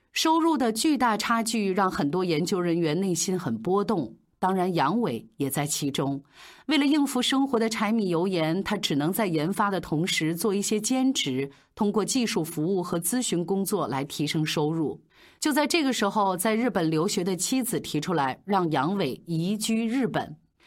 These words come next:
其实以杨伟的技术水平，到日本能够轻易地获得几十倍的收入，但是在仔细的思考之后，杨伟拒绝了这种提议，而且也劝妻子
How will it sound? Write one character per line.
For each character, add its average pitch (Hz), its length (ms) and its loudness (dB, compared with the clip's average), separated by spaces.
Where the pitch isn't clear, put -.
其 330 160 2
实 339 120 0
以 254 180 2
杨 214 260 4
伟 220 120 2
的 180 120 -2
技 302 180 2
术 233 180 0
水 131 280 -2
平， 147 500 0
到 226 180 2
日 240 160 0
本 151 220 0
能 135 160 0
够 196 160 -2
轻 269 340 2
易 247 140 2
地 156 100 -2
获 175 220 -2
得 151 180 0
几 147 360 -2
十 - 260 -2
倍 254 160 0
的 165 120 0
收 139 260 0
入， 139 320 -4
但 196 200 0
是 190 160 -2
在 175 160 0
仔 143 240 -2
细 202 180 -2
的 156 100 0
思 196 220 -2
考 127 200 -2
之 185 160 -4
后， 165 260 0
杨 156 280 2
伟 131 200 -2
拒 254 340 0
绝 147 180 -2
了 139 140 -2
这 165 120 -2
种 117 200 -4
提 - 240 -6
议， 139 280 -4
而 160 160 0
且 160 220 -2
也 123 160 -4
劝 170 320 -2
妻 254 240 -2
子 - 260 -6